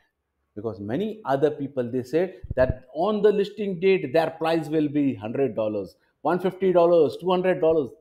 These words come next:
That is wrong. You cannot, you cannot guess it. What can your price be on the,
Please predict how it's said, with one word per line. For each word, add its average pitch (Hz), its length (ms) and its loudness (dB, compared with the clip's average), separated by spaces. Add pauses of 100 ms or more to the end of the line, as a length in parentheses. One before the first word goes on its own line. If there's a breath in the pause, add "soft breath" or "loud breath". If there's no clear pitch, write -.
(300)
That - 140 -6
is 92 160 -8
wrong. - 260 -8
You 175 380 -4
cannot, 170 520 2
you 156 100 -10
cannot 151 340 0
guess 131 200 0
it. 139 120 -6 (320)
What 147 220 2
can 147 140 2
your 139 140 2
price 147 300 4
be 151 120 -2
on 139 180 0
the, 139 200 2